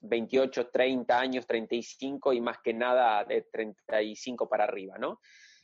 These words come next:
¿Qué qui-, qué quiere decir esta franja, no? Que generalmente la declaración de quiebre, como la decimos del coaching,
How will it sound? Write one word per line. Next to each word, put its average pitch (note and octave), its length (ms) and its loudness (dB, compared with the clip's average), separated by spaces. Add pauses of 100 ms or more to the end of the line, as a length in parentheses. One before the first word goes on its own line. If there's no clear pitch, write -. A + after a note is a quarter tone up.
(120)
¿Qué F3+ 160 2
qui-, - 200 -8
qué F#3 120 2
quiere E3 220 6
decir C#3 320 2
esta B2 240 0
franja, A2 460 -2
no? A#2 200 -8 (720)
Que - 80 -2
generalmente F3+ 1000 4
la C#3+ 180 6
declaración C3+ 600 2
de D#3+ 120 2
quiebre, D#3+ 320 4
como B2+ 200 2
la A#2+ 100 6
decimos C#3+ 400 2
del C3 240 2
coaching, D3 500 2